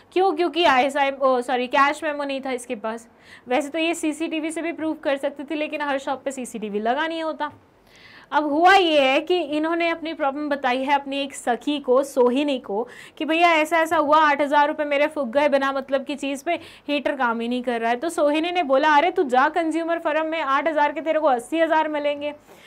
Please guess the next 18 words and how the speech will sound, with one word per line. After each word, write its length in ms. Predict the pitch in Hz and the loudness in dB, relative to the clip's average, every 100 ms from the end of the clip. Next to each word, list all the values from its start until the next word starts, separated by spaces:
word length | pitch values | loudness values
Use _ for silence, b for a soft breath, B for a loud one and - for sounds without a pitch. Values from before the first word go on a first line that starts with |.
| B - | B -2
और 100 | 320 | 0
इसको 240 | 339 392 | 0 0
भी 120 | 403 | 2
बड़ा 240 | 339 269 370 | 2 4 6
अच्छा 420 | 370 285 - 381 | 4 2 -2 0
लगा 220 | 339 254 | 2 2
ये 140 | 302 349 | 2 2
आइडिया 320 | 277 262 262 | 2 0 -2
कि 160 | 269 | -4
हाँ 240 | 285 240 269 | -8 -4 -4
यार, 140 | 339 | -4
कंज्यूमर 520 | 330 277 254 320 359 | -4 -6 -4 -4 -4
फोरम 280 | 370 330 196 | -2 -4 -4
तो 120 | 294 | -6
जा 200 | 254 220 | -4 -2
सकते 340 | 247 262 277 269 | -2 -4 -2 0
हैं 180 | 277 262 B B B 240 | 0 -2 B B B -2
मतलब 300 | 247 269 | 0 0